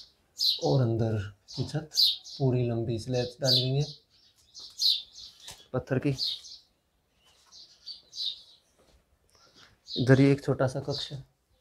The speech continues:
एक बार देखते हैं number of stairs। एक ये दबी हुई है यहाँ पर, one, two, three, four, five, six, seven, eight, nine,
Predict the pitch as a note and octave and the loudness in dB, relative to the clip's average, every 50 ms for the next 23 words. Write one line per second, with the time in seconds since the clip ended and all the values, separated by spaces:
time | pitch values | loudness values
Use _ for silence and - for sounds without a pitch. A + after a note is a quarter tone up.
0 | _ _ _ _ - - - - - - - _ _ _ _ _ - - - - | _ _ _ _ -14 -6 -4 -4 -4 -4 -8 _ _ _ _ _ -20 -20 -20 -20
1 | _ _ _ _ _ _ _ _ _ _ _ - - - - - - - - - | _ _ _ _ _ _ _ _ _ _ _ -14 -14 -14 -14 -16 -20 -20 -20 -20
2 | - - _ - - - - G#3 G#3+ - - - - - C3+ A#2 A#2+ C3 B2+ B2+ | -20 -20 _ -20 -20 -18 -14 -14 -14 -14 -16 -16 -10 -6 -4 4 8 8 10 10
3 | A#2 A#2+ B2 - - D3+ D3+ D3 C#3 C#3 C3+ C3 C3 C3 C3+ C#3 C3+ - - - | 8 6 4 2 2 0 2 4 6 6 8 8 8 8 8 6 2 -2 -10 -14
4 | - - _ - - - - C3 C3 C#3+ D3+ D#3 - - - - - - - - | -14 -16 _ -14 -12 -4 0 2 4 4 4 2 -2 -6 -8 -8 -8 -8 -10 -10
5 | - - B2+ C#3 C3+ - D3 C#3 C3 C3 C3 C3 C#3 C#3 C#3+ D3 C3+ C3+ C3+ C3 | 0 4 6 6 6 6 6 6 8 10 10 10 10 10 8 8 8 6 6 6
6 | D3 C#3 B2 A#2+ C3 C#3+ F3 - - - - - - - - - - - - - | 4 4 6 8 8 6 6 2 -6 -14 -20 -18 -16 -16 -14 -14 -14 -14 -16 -18
7 | - - - D3+ D3+ D#3+ F3 E3+ - _ - - - - - - - - - - | -10 2 6 8 8 8 8 4 -2 _ -18 -18 -16 -16 -16 -16 -18 -20 -4 4
8 | - C#3+ D3 D#3+ E3 - - _ _ _ - - - - - C#3 C3+ C#3+ E3 F3 | 6 6 6 6 4 0 -10 _ _ _ -20 -16 -2 6 10 12 12 12 10 6
9 | - - - - - - - - - - - C3+ C3 C3+ C3+ C#3 C#3 - _ _ | 0 -6 -14 -16 -16 -18 -20 -20 -10 0 4 4 6 6 4 2 0 -4 _ _
10 | _ _ - - - - - - C#3+ D3+ - - - - - _ _ _ _ _ | _ _ -12 -10 -8 -6 -2 0 0 0 0 -2 -8 -12 -14 _ _ _ _ _
11 | _ _ - - - - C3 B2 A#2+ B2 B2 B2+ C3 - - _ _ _ - - | _ _ -10 -8 0 4 6 6 6 6 4 0 -2 -6 -12 _ _ _ -20 -8
12 | - - B2+ B2 C3+ C3+ - - - _ _ _ _ _ _ _ _ - C3+ B2+ | 2 4 6 6 6 6 2 -4 -20 _ _ _ _ _ _ _ _ -2 2 4
13 | A#2+ A#2 A#2+ B2 | 4 4 2 0